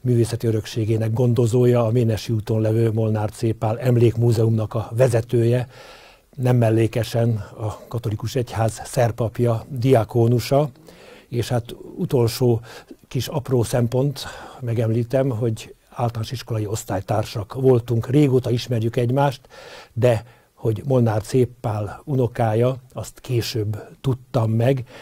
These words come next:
és nagyon büszke vagyok egykori osztálytársamra, mert nagyon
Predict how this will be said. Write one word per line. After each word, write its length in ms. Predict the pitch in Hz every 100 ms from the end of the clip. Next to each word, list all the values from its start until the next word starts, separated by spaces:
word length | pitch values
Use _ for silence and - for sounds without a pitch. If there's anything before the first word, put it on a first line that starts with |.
| -
és 260 | 117 -
nagyon 400 | 110 92 98 92
büszke 300 | 120 120 -
vagyok 260 | 101 107 107
egykori 340 | 120 - 113
osztálytársamra, 920 | 123 - 117 107 120 110 - 117 113 113
mert 160 | 113
nagyon 360 | 117 110 113